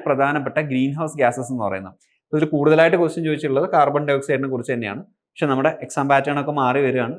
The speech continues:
ടഫ് ആയിക്കൊണ്ടിരിക്കുകയാണ്. അപ്പോൾ ബാക്കി ഗ്രീൻ ഹൗസ് ഗ്യാസും കൂടെ just ഒന്ന് അറിഞ്ഞിരിക്കാം. മീഥേനും നൈട്രസ് ഓക്സൈഡും ഓസോണും സൾഫർ ഡയോക്സൈഡും കാർബൺ മോണോക്സൈഡും വാട്ടർ വേപ്പറും ഒക്കെ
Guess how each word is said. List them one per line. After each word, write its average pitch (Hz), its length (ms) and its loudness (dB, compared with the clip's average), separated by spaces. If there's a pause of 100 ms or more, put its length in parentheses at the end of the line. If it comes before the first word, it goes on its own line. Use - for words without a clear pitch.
(100)
ടഫ് - 280 2
ആയിക്കൊണ്ടിരിക്കുകയാണ്. 135 680 -2 (100)
അപ്പോൾ 147 160 -14 (100)
ബാക്കി 151 340 2 (140)
ഗ്രീൻ 135 260 0
ഹൗസ് 143 220 -6
ഗ്യാസും 123 280 -4
കൂടെ 123 140 -4 (160)
just 127 300 -4
ഒന്ന് 131 120 -2 (420)
അറിഞ്ഞിരിക്കാം. 120 380 0 (120)
മീഥേനും 131 520 2 (240)
നൈട്രസ് 123 480 0
ഓക്സൈഡും 117 340 -6 (220)
ഓസോണും 120 500 0 (140)
സൾഫർ 127 400 -2
ഡയോക്സൈഡും 120 500 -4
കാർബൺ 123 340 0
മോണോക്സൈഡും 117 500 -8
വാട്ടർ 117 280 0
വേപ്പറും 117 260 -2
ഒക്കെ 202 160 -8